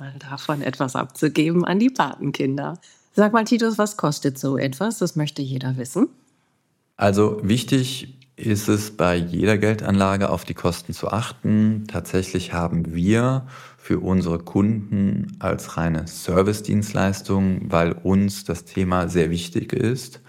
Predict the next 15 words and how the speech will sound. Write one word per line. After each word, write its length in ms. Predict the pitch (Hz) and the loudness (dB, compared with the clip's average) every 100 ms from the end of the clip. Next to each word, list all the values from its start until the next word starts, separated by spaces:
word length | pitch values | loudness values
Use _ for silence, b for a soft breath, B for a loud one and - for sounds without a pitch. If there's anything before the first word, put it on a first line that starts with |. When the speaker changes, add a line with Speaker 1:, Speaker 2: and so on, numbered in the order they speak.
| B B B B | B B B B
Speaker 2:
ein 220 | 92 87 | 0 2
Angebot, 840 | 87 98 107 104 98 107 120 - B B B B - | 2 4 2 2 2 2 -2 -8 B B B B 0
dass 380 | 90 90 - | 2 0 -4
wir 300 | 82 87 87 | 0 2 2
vollständig 1080 | 87 - - 101 120 - 95 95 95 - - | 0 -4 2 2 2 -2 0 2 0 -4 -4
auf 440 | 87 87 85 - - - - - | 0 2 0 -2 -12 -20 -20 -6
Kosten 480 | - 90 - - | -4 -4 -4 -6
verzichten. 800 | 85 85 - 123 - - 107 101 | -6 -6 -4 -6 -6 -2 0 0
Bei 320 | 87 82 82 | 0 0 0
Investmentfonds 840 | 82 82 85 95 92 90 - 87 - | -2 -2 -2 -2 -4 -4 -2 -2 -2
sind 160 | 87 | -4
das 160 | 85 85 | -4 -4
ja 420 | 82 82 82 90 - | -2 -2 -2 -6 -10
meistens 500 | 82 80 85 - 82 | -2 0 0 -4 -8
so 80 | - | -8